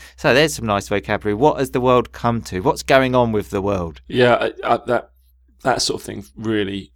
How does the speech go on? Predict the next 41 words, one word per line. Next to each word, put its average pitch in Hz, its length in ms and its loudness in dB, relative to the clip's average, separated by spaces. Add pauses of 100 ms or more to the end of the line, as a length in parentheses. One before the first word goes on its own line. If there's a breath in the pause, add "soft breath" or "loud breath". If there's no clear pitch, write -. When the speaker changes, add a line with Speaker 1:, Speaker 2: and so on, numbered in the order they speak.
(420)
Speaker 2:
fucking - 500 -8
infuriates 98 680 -4
me. 95 200 -10 (240 loud breath)
O-, 185 160 4
over 190 260 4
here, 165 260 6
actually, 107 600 -6 (300)
I 139 80 2
noticed 139 360 2
people 139 260 -2
carry 127 360 2
around, 117 540 2 (180)
like, - 140 -16 (260)
speakers, - 840 -2
like, 120 120 -6 (380)
portable 139 360 0
speakers, 110 760 -6 (680 soft breath)
and 113 140 -4
then 120 160 -4
Speaker 1:
Mm. - 80 -18
Speaker 2:
blare 131 340 4
out 120 160 4
the 120 60 -2
music 113 540 -4
and 117 120 -6
whatever 117 240 -2
they're 113 140 0
doing, 107 580 -4
so - 220 -10
everyone 123 380 2
can 120 120 -6
hear 113 320 -4
it. - 140 -12 (180)
They 120 100 -4
refuse 120 380 0
to - 60 -4
wear 113 140 0
headphones. 110 480 -6
It 127 60 -6
annoys 127 320 0
me. - 80 -8